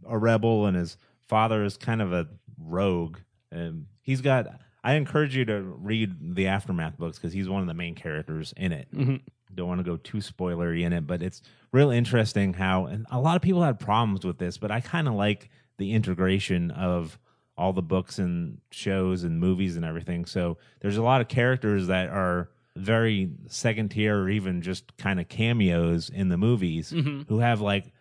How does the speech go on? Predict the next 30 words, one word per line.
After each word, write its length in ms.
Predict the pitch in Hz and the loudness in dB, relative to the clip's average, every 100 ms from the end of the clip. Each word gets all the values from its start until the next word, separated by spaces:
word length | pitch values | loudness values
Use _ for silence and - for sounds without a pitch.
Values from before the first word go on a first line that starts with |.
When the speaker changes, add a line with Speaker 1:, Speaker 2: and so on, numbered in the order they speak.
| _ 170 185 | _ -4 -2
Speaker 1:
massive 760 | 202 196 190 156 - 104 87 78 - | 0 2 0 0 0 0 0 -4 -4
backstories 920 | 107 101 - 101 92 87 80 78 - | -2 -2 -2 0 2 0 -2 -8 -6
in 180 | 101 87 | -4 -2
books 360 | 90 90 - | -2 -4 -4
and 120 | 92 | -4
comic 340 | 87 90 85 82 | -2 -2 -2 -2
books 320 | 87 85 - | -4 -4 -8
and 280 | 80 78 73 _ _ _ | -8 -8 -10 _ _ _
cartoons 640 | 87 80 95 92 87 85 78 | -6 -4 0 2 2 0 -4
and 260 | 76 76 | -6 -8
things 220 | - 87 78 | -6 -4 -4
like 160 | 78 | -6
that. 280 | 76 69 69 | -6 -8 -6
Speaker 2:
Yeah, 220 | 127 113 | -6 -4
yeah. 280 | 131 127 160 - _ _ _ _ - | -4 -4 -4 -6 _ _ _ _ -10
Speaker 1:
So, 340 | - 101 95 - | -2 0 0 2
and 120 | 113 | 6
he's 200 | 175 131 | 6 6
one 220 | 127 127 | 4 4
of 120 | 85 | 2
'em. 180 | 80 78 - _ _ - | -4 -10 -16 _ _ -4
But 100 | 107 | -2
it's 140 | - | 0
really 220 | 165 160 | 2 2
cool 300 | - 151 143 | 2 4 6
'cause 300 | 127 110 104 | 6 4 4
he's 240 | 101 120 117 | 2 2 4
one 180 | 120 | 4
of 80 | 123 | 4
those, 420 | 110 110 107 95 | 6 8 6 4